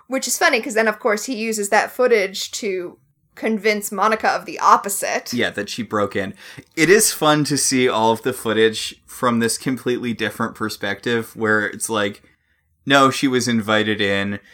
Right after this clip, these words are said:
Speaker 2: no, she was pushed to do this, that, and the other.
Speaker 1: Mm-hmm.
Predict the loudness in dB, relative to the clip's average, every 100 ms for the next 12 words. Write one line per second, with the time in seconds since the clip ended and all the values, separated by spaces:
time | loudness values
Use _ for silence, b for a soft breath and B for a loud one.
0 | b b -8 0 4 4 2 -2 -2 -4
1 | _ 0 0 0 -4 0 0 2 -2 0
2 | -2 -2 -2 -4 -2 0 0 -2 -6 -16
3 | -10 -6 -6 -6 -8